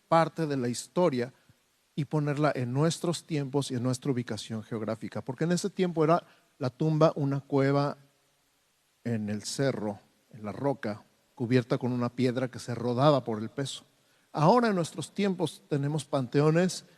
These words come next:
y tenemos las tumbas de otra manera, ¿verdad? Se tiene que quitar la losa y se tiene que pedir un permiso de exhumación. Imagínate a Jesús en este tiempo en Tijuana diciéndole a Pedro, "Pedro",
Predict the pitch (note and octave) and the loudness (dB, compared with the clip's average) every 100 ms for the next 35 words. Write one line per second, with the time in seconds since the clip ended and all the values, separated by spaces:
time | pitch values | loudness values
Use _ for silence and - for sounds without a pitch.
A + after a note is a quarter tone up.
0 | _ D#3+ F3 E3+ F3+ F3 D3 - F3 E3+ | _ -2 2 4 4 2 -2 0 2 2
1 | D#3 D3+ E3 C#3+ C3 C#3+ A#2+ G#2 A#2 C3+ | 2 2 0 -2 0 2 2 2 -2 -6
2 | - B2+ C3 - B2+ A#2 - _ _ C3+ | -4 -4 -4 -4 -4 -4 -10 _ _ -14
3 | - C#3+ C#3+ D#3 D#3+ D#3+ C#3+ C#3+ - C#3+ | -4 0 2 2 2 2 0 -2 -2 -2
4 | C3+ B2+ B2 A#2+ A#2+ A#2+ B2 A#2 - - | -2 -6 -6 -4 -4 -2 -2 -4 -8 -20
5 | _ _ D#3 C#3 D#3+ F3 D#3 C#3+ C3+ C#3+ | _ _ -2 2 4 4 2 0 0 -2
6 | C3+ - B2+ A#2 B2 A2+ A2+ - D3+ D#3 | -4 -4 -4 -4 -6 -8 -6 -4 0 0
7 | - G3 A3+ A3+ D#3+ - C3 - G3+ F#3 | 2 6 6 4 -2 -2 -6 -2 -2 0
8 | E3 F3 - F3 F3 E3+ D#3 D#3+ C#3+ - | 0 0 0 -4 -2 -2 0 -2 -4 -2
9 | C#3+ D#3 D#3 B2+ D3+ D3 D#3+ E3 D3+ - | 0 2 0 0 2 4 6 8 6 -2
10 | - B2 B2+ C#3+ C#3+ D3+ C#3 C#3 D3+ D3 | -8 -6 2 4 6 4 4 4 4 0